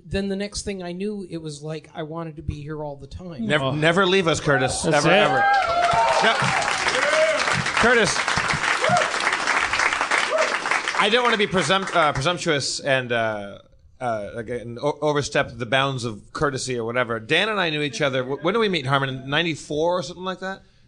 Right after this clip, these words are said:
Speaker 2: At a, at a, at a comedy sports festival in Milwaukee. And we
Speaker 3: God, we must have been two years old.
Speaker 2: Yeah. <laughs> And
Speaker 3: I
Speaker 2: then
Speaker 3: like that
Speaker 2: you, and then
Speaker 3: joke.
Speaker 2: you and Schraub and, uh, Peter Alberts came to, uh, to L A,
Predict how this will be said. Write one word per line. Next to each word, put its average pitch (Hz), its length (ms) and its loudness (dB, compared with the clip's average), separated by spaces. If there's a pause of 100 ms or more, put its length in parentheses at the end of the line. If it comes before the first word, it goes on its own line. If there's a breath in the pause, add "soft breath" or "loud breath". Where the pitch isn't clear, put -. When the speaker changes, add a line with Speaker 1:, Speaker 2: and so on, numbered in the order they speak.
(100)
Speaker 2:
At 139 100 -2
a, 135 100 -2
at 143 80 2
a, - 240 -4
at 143 60 0
a 135 40 -4
comedy 165 340 0
sports 151 320 -4
festival 139 520 -4
in 127 80 -8
Milwaukee. 120 640 -4 (600)
And 127 420 -2
we 165 500 0
Speaker 3:
God, 131 140 -4
we 131 60 -2
must 156 180 -6
have 135 60 -12
been 107 120 -10
two 202 200 -6
years 196 220 -4
old. 196 340 -6 (100)
Speaker 2:
Yeah. 151 140 -6
<laughs> - 1300 0
And - 20 -8
Speaker 3:
I 175 160 4
Speaker 2:
then - 100 4
Speaker 3:
like - 80 -4
that 120 220 0
Speaker 2:
you, 117 80 0
and 113 100 2
then 160 60 -2
Speaker 3:
joke. 165 60 -2
Speaker 2:
you 185 80 2
and 214 100 -2
Schraub 190 400 2
and, 156 300 0
uh, 139 140 0
Peter 156 320 0
Alberts 147 280 0
came 147 240 -2
to, 139 360 -4
uh, 120 380 0
to - 180 -12
L 139 200 -2
A, 123 240 -4